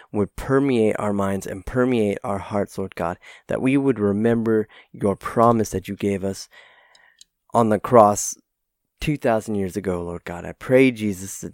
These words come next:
that same promise would ring true today, Lord God, that our peace and our joy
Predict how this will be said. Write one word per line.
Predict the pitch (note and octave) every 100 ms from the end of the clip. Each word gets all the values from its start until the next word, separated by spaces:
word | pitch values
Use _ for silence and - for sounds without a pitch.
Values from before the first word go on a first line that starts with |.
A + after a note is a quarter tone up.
| _ -
that | B2+ C3+ -
same | - - - B2 A#2 G#2+
promise | - A2+ G#2+ G#2+ G#2+ - -
would | G#2 F#2
ring | F#2 G#2+ A2 G#2 G#2 A2
true | - A2+ G#2 G2 F#2+ -
today, | - G2+ - G2+ F#2+
Lord | F#2 F#2
God, | - F2 E2+ - - - -
that | G#2+ -
our | A2+ C3+
peace | - - B2 A#2 A#2 - _ -
and | G#2+
our | G2+ F#2+
joy | - A#2 A#2+